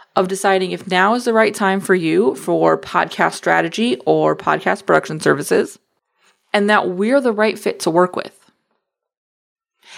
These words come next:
And that's what I wanna be, I want you to be doing with your show. I want you to be helping your listener identify what their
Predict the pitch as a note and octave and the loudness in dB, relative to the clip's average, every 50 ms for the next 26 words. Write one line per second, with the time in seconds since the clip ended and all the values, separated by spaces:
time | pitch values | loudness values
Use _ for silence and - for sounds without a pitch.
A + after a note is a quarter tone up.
0 | - - G#3+ G3 G3+ G#3 A#3 C4 C4+ D4+ D4 - - D4+ C#4 B3 G#3 G3 G3 F#3+ | -10 -4 -2 0 2 2 2 2 2 0 -2 -2 0 0 2 2 2 2 0 0
1 | F#3+ F3 F3+ - - - - _ E3+ - - - - F#3+ F#3+ G3 F#3 F#3+ G3+ G3+ | -2 -2 -4 -8 -8 -14 -16 _ -16 -16 -8 -4 -2 0 2 2 2 2 2 2
2 | F3+ F#3+ F#3 F3 F3 E3+ E3+ E3+ F#3 G3 A#3+ C4+ B3+ - - F3+ - - - - | 2 2 0 0 -2 -4 -6 -4 0 2 2 2 2 2 0 0 0 0 -2 -6
3 | - - - - - - G3 F#3 G3+ B3 D#4+ E4 D#4 C4+ A#3+ G#3 G3+ G3 F#3+ - | -12 -14 -14 -12 -6 -4 -2 0 2 2 2 2 0 -2 -2 0 2 2 2 0
4 | - - - - - - A#3 B3+ C#4 C#4+ B3 A3 F#3 F3 E3+ F3 A3 A#3+ - - | 0 -6 -10 -8 -2 0 0 0 2 2 2 2 2 2 2 2 2 2 0 -4
5 | F#3 D#3+ D#3+ D3+ - - - - - - _ - - F#3+ F#3 E3+ - G#3+ G#3 A#3 | -2 0 0 0 -2 -4 -18 -20 -20 -18 _ -4 -2 -2 -2 0 4 4 4 4
6 | C#4+ E4 - - - G3+ F3+ F#3 F3 E3+ F3+ F#3+ A3+ C4+ C#4+ - _ _ _ _ | 4 2 -4 0 0 0 0 2 0 2 2 2 0 0 -4 -8 _ _ _ _
7 | _ _ _ _ _ _ _ _ _ _ _ _ _ _ _ _ _ _ _ _ | _ _ _ _ _ _ _ _ _ _ _ _ _ _ _ _ _ _ _ _
8 | _ - F#3 F#3 G#3+ A3+ G#3+ - A#3 G3+ G3 G3 G3 F#3+ G3 G3 F#3+ F#3+ F#3+ | _ -2 2 2 2 2 0 0 2 2 4 4 2 2 2 0 0 -2 -8